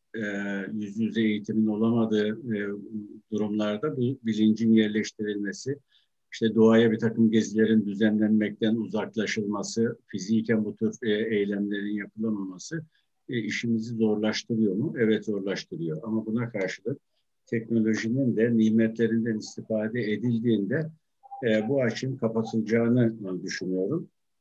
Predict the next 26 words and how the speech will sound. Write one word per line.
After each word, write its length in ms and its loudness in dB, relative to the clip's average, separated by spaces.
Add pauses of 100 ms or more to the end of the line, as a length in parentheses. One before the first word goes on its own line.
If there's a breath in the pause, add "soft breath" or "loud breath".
(240)
Teknolojiyi 760 2
tabii 200 2
hep 200 -2
tartışılıyor. 920 2 (100)
Ee, 480 4 (140)
bir 80 -4
arkadaşım 540 -2
aylar, 400 2 (600)
aylar 400 -2
değil 180 -4
mi? 200 2
Ay, 160 -2
böyle 280 0
değil. 160 -6 (460 loud breath)
On 220 -2
beş 200 0
yirmi 260 2
yıl 160 6
önce 400 0 (120)
oda 220 0
seçimlerinde, 960 -2 (420)
e, 180 -6
şöyle 320 -2
bir 60 -2
laf 180 2
etmişti. 420 -6